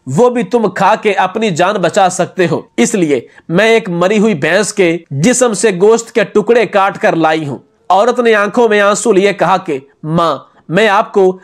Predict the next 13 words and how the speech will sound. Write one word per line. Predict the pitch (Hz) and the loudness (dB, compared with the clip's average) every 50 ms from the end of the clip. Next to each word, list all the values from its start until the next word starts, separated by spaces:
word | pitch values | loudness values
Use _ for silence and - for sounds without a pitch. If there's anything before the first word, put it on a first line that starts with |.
| - _ - | -10 _ 0
अपनी | 214 240 277 262 247 254 226 220 | 0 0 0 0 -2 0 0 0
आंखों | 220 226 220 - 262 254 - | 0 0 0 0 0 0 0
से | - 185 135 117 - | 0 -2 -4 -4 -6
भूख | 147 131 120 180 226 247 - | -6 -2 0 2 2 2 0
से | - - 240 220 | 0 0 0 0
तड़प | - - 214 214 240 180 170 - - | 0 0 0 0 0 0 -2 -2 0
तड़प | 214 220 226 - - - | 2 2 0 0 -2 -2
कर | 214 185 170 | -2 0 0
मरता | 165 156 160 - - 220 | 0 -2 -2 0 0 0
हुआ | 170 180 175 185 170 170 - - _ _ - | 0 0 0 0 0 -2 -4 -12 _ _ -6
नहीं | 180 196 208 208 220 220 170 | -4 -2 -2 -2 -2 -2 0
देख | 165 190 185 185 | 0 0 0 0
सकती। | - - 151 143 - - 185 160 - | -2 -2 -4 -4 -4 -6 -8 -8 -8